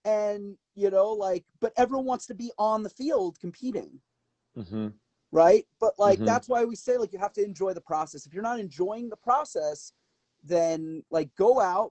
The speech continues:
Speaker 1: buy a title dog, and go and show that dog if that's what you wanna do, and that's okay. Right?
Speaker 2: Yeah.
Speaker 1: But, you know, you can't start with a puppy and then go, "Oh, okay, I'm gonna, I'm gonna put, you know, a, a quarter or, or an eighth of the amount of work in that that dog needs,"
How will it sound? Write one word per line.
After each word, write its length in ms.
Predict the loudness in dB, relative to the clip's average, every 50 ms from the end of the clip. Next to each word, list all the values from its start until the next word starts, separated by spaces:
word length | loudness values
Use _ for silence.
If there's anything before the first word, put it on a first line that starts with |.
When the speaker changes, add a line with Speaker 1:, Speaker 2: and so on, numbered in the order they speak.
| -6 -4
Speaker 1:
buy 180 | -4 -2 -2 -4
a 80 | -4
title 340 | -6 -4 -4 -4 -4 -4 -8
dog, 380 | -8 -6 -4 -4 -4 -6 -8 -10 _
and 100 | -14 -8
go 140 | -6 -4 -6
and 100 | -6 -8
show 200 | 0 2 2 2
that 220 | 2 0 -4 0 0
dog 240 | 2 2 2 2
if 80 | 0 -2
that's 240 | -2 -2 -2 -2 -6
what 140 | -12 -12 -12
you 80 | -12
wanna 240 | -12 -10 -10 -10 -14
do, 260 | -16 -12 -10 -8 -6
and 80 | -6 -6
that's 200 | -8 -8 -8 -8
okay. 400 | -10 -10 _ -2 0 0 0 -2 -6 -12 _ _ _ _ _ _ _ _ _ _ _ _ _ _ 0
Right? 280 | 2 4 4 6 6
Speaker 2:
Yeah. 160 | 6 6 6
Speaker 1:
But, 180 | 6 6 4 4 0 _
you 140 | -8 -6
know, 80 | -4 -4
you 160 | -6 -6 -8 -12 -6
can't 180 | -4 -4 -4 -4 _ _ _
start 220 | 4 4 4 4 0
with 120 | -4 -6 -6
a 40 |
puppy 580 | -6 -2 -4 -4 -2 _ -10 -10 -10 -10 -12 -14 _ _ _ _ _ _ _ _ _ -2
and 120 | -2 0
then 120 | 0 -2 2
go, 160 | 2 2 2 2
"Oh, 180 | 0 2 2 2
okay, 240 | 2 2 -2 -4 -2
I'm 180 | -2 -2 -2 -2
gonna, 400 | -4 -4 -4 -2 -4 -4 -6 -8 -6 -6
I'm 120 | -8 -4
gonna 160 | -4 -6 -6 -6
put, 320 | -6 _ -2 -2 -2 -4 -8 _
you 100 | -8 -6
know, 240 | -4 -2 -4 -4 -4 -4
a, 220 | -6 -6 -6 -8 -12 -14 -16 _ -14
a 60 | -14
quarter 460 | -14 _ -2 2 4 4 6 6 4 4
or, 400 | 4 4 4 2 2 2 0 -4 -10 _
or 400 | -4 -2 0 2 2 2 0 -2 -4 -8
an 100 | -8 -10 -6 _ 0
eighth 220 | 0 0 2 -2
of 80 | -4 -2
the 80 | -2 -2
amount 260 | -2 0 -2 -2 -2
of 160 | -6 -8 -2
work 220 | -2 0 0 0 0
in 140 | -2 -2 0 0
that 140 | -4 0 0
that 160 | -2 0 0
dog 200 | 0 0 0 0
needs," 520 | -2 -6 -4 -4 -4 -6 -6 -8 -12 -18